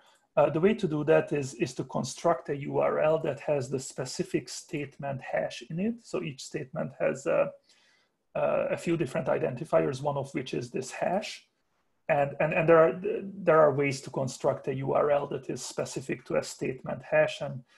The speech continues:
and you can see this one statement here with all of its evidences. Um, uh, so yeah, there's a way to do that too. Um,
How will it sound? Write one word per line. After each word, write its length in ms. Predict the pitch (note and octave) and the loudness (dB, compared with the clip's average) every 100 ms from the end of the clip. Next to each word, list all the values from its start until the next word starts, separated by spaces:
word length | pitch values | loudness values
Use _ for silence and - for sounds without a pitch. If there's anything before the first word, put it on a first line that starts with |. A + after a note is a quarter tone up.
| _ _ | _ _
and 120 | B2+ C3 | -8 -6
you 80 | |
can 220 | C3 C#3+ C3+ | -4 -4 -4
see 540 | - - C3+ C#3 - _ _ _ - | -6 -6 -4 -6 -8 _ _ _ -4
this 260 | D#3 - D3+ | -2 -2 -2
one 280 | C#3+ C#3 | -2 -2
statement 600 | A#2+ - C#3+ C3 - C#3 | -4 -6 -6 -6 -6 -6
here 240 | C3+ C#3+ - | -6 -6 -6
with 140 | D3+ | -4
all 200 | D#3 D#3+ | -4 -2
of 120 | - | -4
its 140 | E3 E3 | -8 -8
evidences. 760 | D#3+ E3 E3+ E3 - E3+ D#3+ _ _ _ _ _ _ _ - - _ - | -8 -6 -8 -8 -8 -8 -10 _ _ _ _ _ _ _ -20 -20 _ -2
Um, 440 | D#3 D#3 - D#2 _ _ _ _ _ _ _ _ _ _ _ _ _ - | 0 2 0 -6 _ _ _ _ _ _ _ _ _ _ _ _ _ -6
uh, 240 | D3+ D3 | -2 -2
so 160 | - D#3 | -2 -2
yeah, 80 | - - | -2 -2
there's 220 | D3+ D3 | -4 -2
a 40 | |
way 140 | D3 D3+ | -4 -6
to 140 | - | -6
do 120 | F3 G3+ | -12 -10
that 240 | F#3 - | -12 -12
too. 220 | F3+ F3 - _ _ _ _ _ _ _ _ _ _ _ _ _ _ _ _ _ _ - _ - | -12 -10 -12 _ _ _ _ _ _ _ _ _ _ _ _ _ _ _ _ _ _ -20 _ -10
Um, 600 | C#3+ C3 C3+ C3+ C#3 D#3+ | -4 -2 -2 -2 -6 -10